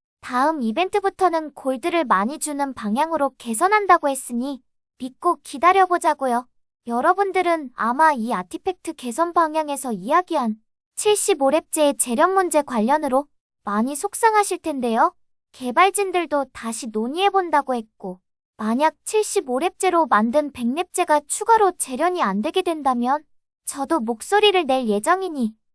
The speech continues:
너무 걱정 마시고 개발진들을 믿고 기다려보도록 합시다. 내일 업데이트를 보시겠습니다. 도심탈환 스토리가 나오게 됩니다. 그리고 거대한 보스 심해일광기 크롤러라는 보스가 나오는데요.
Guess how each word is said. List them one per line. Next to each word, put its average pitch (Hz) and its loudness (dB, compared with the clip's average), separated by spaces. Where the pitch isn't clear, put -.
너무 254 -2
걱정 359 -2
마시고 370 0
개발진들을 320 -2
믿고 254 -6
기다려보도록 330 0
합시다. 277 -6
내일 262 0
업데이트를 381 2
보시겠습니다. 285 0
도심탈환 381 2
스토리가 392 0
나오게 240 2
됩니다. 233 -4
그리고 320 -2
거대한 302 0
보스 254 -6
심해일광기 359 0
크롤러라는 381 2
보스가 226 -4
나오는데요. 220 -2